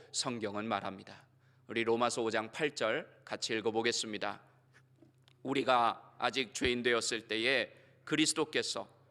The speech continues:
우리를 위하여 죽으심으로 하나님께서 우리에 대한 자기의 사랑을 확증하셨느니라." 아멘.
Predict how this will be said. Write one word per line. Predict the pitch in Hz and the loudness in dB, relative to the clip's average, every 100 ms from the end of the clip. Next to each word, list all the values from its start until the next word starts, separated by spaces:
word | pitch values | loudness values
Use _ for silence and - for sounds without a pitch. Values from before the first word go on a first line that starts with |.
| _ | _
우리를 | - 135 127 123 | -2 2 4 2
위하여 | 120 120 117 113 | 2 2 2 0
죽으심으로 | 113 127 117 - 113 104 107 - - _ _ _ | -2 -4 -2 -2 -4 -4 -4 -6 -18 _ _ _
하나님께서 | - 151 147 143 127 117 95 - _ _ _ | 0 2 2 0 -2 -2 -6 -12 _ _ _
우리에 | 120 135 123 | -4 2 2
대한 | 120 117 113 107 | 2 2 0 -2
자기의 | - 113 120 113 | -4 -2 2 2
사랑을 | 107 117 107 127 208 - - - _ | 0 -2 0 2 2 0 -16 -20 _
확증하셨느니라." | - 165 - - 143 127 123 113 131 123 170 180 - _ _ 110 107 101 104 98 - - _ _ _ _ | -10 -10 -12 -4 -2 -2 -6 -6 0 0 0 -8 -20 _ _ -8 -8 -8 -12 -14 -20 -20 _ _ _ _
아멘. | - 95 95 98 | -14 -12 -12 -14